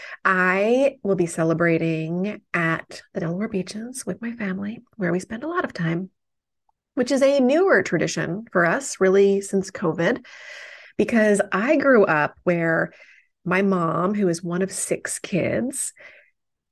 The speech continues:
she used to host Thanksgiving. Her and my dad, when they were still together, used to host it. And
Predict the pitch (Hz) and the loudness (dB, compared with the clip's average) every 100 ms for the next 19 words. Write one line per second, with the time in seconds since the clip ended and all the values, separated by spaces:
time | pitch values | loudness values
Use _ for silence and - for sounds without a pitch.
0 | _ _ - - - 262 285 262 240 202 | _ _ -8 -4 0 2 4 4 2 -2
1 | 180 165 - 151 165 - - - - - | 0 0 0 -6 -6 -6 -6 -6 -12 -16
2 | - 180 196 208 196 165 160 156 190 165 | -2 0 2 0 0 0 0 -2 -2 -4
3 | 180 175 - 175 208 151 165 165 196 202 | -4 -6 -4 -2 0 0 2 2 2 0
4 | 156 151 202 180 151 - 151 233 - - | -4 -4 -6 -4 -4 -4 -2 -2 -6 -20
5 | - - 202 196 190 | -20 -8 0 2 2